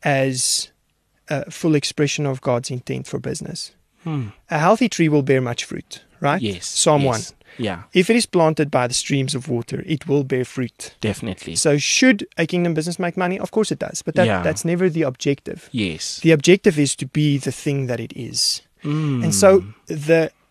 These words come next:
Speaker 1: to get back to the entrepreneurship question,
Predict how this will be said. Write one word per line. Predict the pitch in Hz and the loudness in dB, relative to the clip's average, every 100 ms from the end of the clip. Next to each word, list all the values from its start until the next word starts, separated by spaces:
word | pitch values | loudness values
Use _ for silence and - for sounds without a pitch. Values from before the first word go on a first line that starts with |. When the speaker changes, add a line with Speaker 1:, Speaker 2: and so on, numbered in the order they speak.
| _ | _
Speaker 1:
to | - | -4
get | 147 233 | 2 2
back | - 247 | 2 -4
to | 202 | -2
the | 175 | 0
entrepreneurship | 190 156 151 143 151 151 151 143 | -2 -2 -4 -2 2 4 2 -2
question, | - 135 - 139 139 | -6 -6 -6 -8 -10